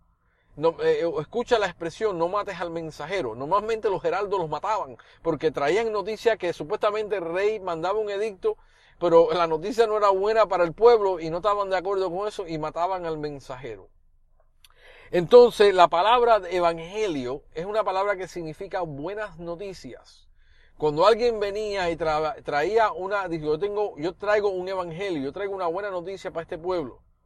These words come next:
¿ve? Entonces, el término es un término secular. Nosotros lo conocemos como un término religioso, pero en sí es un término secular. Entonces,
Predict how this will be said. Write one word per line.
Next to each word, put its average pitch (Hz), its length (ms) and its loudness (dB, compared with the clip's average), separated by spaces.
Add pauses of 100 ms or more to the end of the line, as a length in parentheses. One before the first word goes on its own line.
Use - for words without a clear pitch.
(120)
¿ve? 160 200 -4 (340)
Entonces, 180 380 -4
el 170 180 -2
término 214 500 2
es 196 80 -8
un 208 160 -10
término 196 360 -6
secular. 165 420 -2
Nosotros 208 400 -4
lo 196 140 0
conocemos 185 480 -4
como 170 240 -10
un 185 80 -12
término 196 400 -6
religioso, 165 760 -2 (320)
pero 170 160 -2
en 160 140 -6
sí 214 260 -4
es 185 160 -2
un 190 180 -12
término 170 440 -4
secular. 170 640 0 (1300)
Entonces, 220 600 8